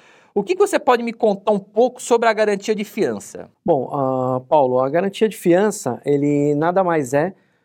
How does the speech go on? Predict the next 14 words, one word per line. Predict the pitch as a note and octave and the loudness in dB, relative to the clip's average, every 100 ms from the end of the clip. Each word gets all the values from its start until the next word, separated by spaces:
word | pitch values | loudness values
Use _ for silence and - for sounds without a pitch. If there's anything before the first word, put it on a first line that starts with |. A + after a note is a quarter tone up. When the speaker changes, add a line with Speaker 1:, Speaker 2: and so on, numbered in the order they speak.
| _ | _
Speaker 2:
do | - C#3 | -6 -6
que | - | 0
um, | C#3 C#3+ C#3 C3+ C3 B2+ C3+ | 0 2 0 -2 -2 -4 -4
um | D#3 | -4
contrato, | - G#3 G#3 D#3 F3+ A3 D#3+ | 0 -2 0 0 0 -2 -2
né, | E3 C4 | -2 -2
onde | D3 C#3+ C3 | -2 -2 0
uma | C#3+ D3 | 0 0
pessoa, | G3 F#3+ - F3 A3 A3 _ _ _ _ _ | 0 -2 2 2 2 -2 _ _ _ _ _
ele | - C#3+ D3 D3 D3 D3 C#3+ C#3 C3+ C3 C3+ - _ _ - - - | 0 0 2 0 0 0 0 0 0 -2 -4 -8 _ _ -20 -20 -20
fica | C#3+ - F3+ F3 E3+ D#3+ D#3 D3 D3 | -20 -4 -4 2 2 2 0 -2 -2
garantindo | D3+ A3 A3 - F#3+ G#3 A3 A3 - | 0 2 0 -4 -2 0 0 -2 -2
o | G3 | 0
inadimplemento | G#3 G#3 F3 F#3+ F3+ D#3 D#3 F3 F3+ F3+ | 2 0 -2 -2 0 0 0 -2 -4 -6